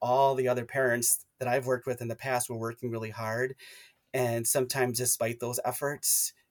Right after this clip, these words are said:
it still wasn't enough. So I think it's important, you know, one of the things I've learned is just,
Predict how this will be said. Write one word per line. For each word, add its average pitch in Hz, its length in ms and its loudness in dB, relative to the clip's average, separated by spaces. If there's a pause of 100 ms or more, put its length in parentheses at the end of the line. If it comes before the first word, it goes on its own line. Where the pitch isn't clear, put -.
it 131 140 -2
still 117 300 0
wasn't 117 300 -2
enough. 110 500 -4 (460)
So - 140 -2
I - 20 0
think 131 160 2
it's 131 140 -2
important, 127 560 0
you 127 80 -4
know, 117 80 -4
one 120 160 0
of 127 60 2
the 120 40 -6
things 120 200 -2
I've 117 160 2
learned 117 280 0
is 113 160 -4
just, - 300 -2